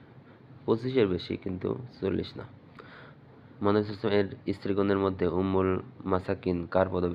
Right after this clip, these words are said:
ছিল? হযরত জাইনব বিনতে খুজাইমা রাদিয়াল্লাহু আনহু। বিবাহের আগে মহানবী সাল্লাল্লাহু আলাইহি ওয়াসাল্লাম কোন স্ত্রীকে স্বপ্নে দেখেছিলেন? আয়েশা রাদিয়াল্লাহু আনহুকে। নবী সাল্লাল্লাহু আলাইহি ওয়াসাল্লাম এর সাথে কোন স্ত্রীর বিবাহ বিদেশে হয়েছিল? উম্মে হাবিবা, রামলাহর হাফসায়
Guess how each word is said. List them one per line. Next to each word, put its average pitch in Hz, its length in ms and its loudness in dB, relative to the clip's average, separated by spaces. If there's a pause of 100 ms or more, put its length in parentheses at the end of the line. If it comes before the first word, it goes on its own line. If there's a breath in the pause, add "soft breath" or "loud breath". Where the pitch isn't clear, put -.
(120)
ছিল? 90 160 -6 (460 loud breath)
হযরত 95 340 4 (340)
জাইনব 95 460 2 (160)
বিনতে 90 520 0 (120)
খুজাইমা 90 460 0
রাদিয়াল্লাহু 87 340 -2
আনহু। 92 200 -6 (600 loud breath)
বিবাহের 104 320 6
আগে 101 180 6
মহানবী - 0 -
সাল্লাল্লাহু 98 120 6
আলাইহি 98 220 4
ওয়াসাল্লাম 98 260 0
কোন 98 260 0
স্ত্রীকে 95 280 0
স্বপ্নে 92 280 0
দেখেছিলেন? 92 480 -2 (600 loud breath)
আয়েশা 98 280 2
রাদিয়াল্লাহু 95 200 0
আনহুকে। 92 280 -4
নবী 123 80 -4
সাল্লাল্লাহু - 1000 -4
আলাইহি 104 80 0
ওয়াসাল্লাম 98 460 2
এর 92 60 4
সাথে 92 280 2
কোন 98 240 2
স্ত্রীর 98 240 0
বিবাহ 95 340 2 (220)
বিদেশে 98 380 4
হয়েছিল? 87 340 0
উম্মে 95 560 0
হাবিবা, 90 440 2 (520 loud breath)
রামলাহর 92 800 2 (240)
হাফসায় 92 500 0